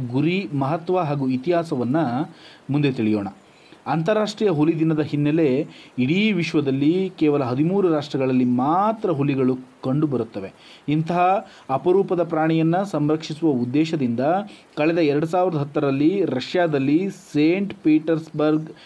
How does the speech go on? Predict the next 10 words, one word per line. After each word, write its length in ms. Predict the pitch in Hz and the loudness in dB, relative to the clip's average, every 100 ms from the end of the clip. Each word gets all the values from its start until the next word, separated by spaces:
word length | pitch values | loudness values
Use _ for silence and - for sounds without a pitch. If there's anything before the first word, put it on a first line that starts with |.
| - - | -18 -4
ಟೈಗರ್ 360 | 131 151 175 165 | 0 2 2 0
ಶೃಂಗಸಭೆಯಲ್ಲಿ 920 | - 139 156 160 123 117 120 151 170 | -2 0 0 0 0 0 2 2 2
ಮೊದಲ 440 | 127 127 131 180 | 2 0 0 0
ಬಾರಿಗೆ 380 | 165 135 123 117 | 0 0 0 -2
ಅಂತಾರಾಷ್ಟ್ರೀಯ 580 | 113 131 165 160 - 127 | -2 -2 -4 -4 -2 -2
ಹುಲಿ 280 | 123 143 143 | 0 -2 0
ದಿನವನ್ನು 380 | 131 117 120 | -2 -2 -2
ಆಚರಿಸುವ 540 | 117 127 139 117 113 110 | -4 -2 -4 -4 -4 -4
ನಿರ್ಧಾರವನ್ನ 760 | 107 113 117 151 175 139 117 | -2 -4 -2 0 0 -2 -4
ತೆಗೆದುಕೊಳ್ಳಲಾಯಿತು. 1080 | 120 113 127 127 107 107 90 87 101 95 - | -4 -4 -4 -2 -2 -2 -6 -8 -10 -10 -12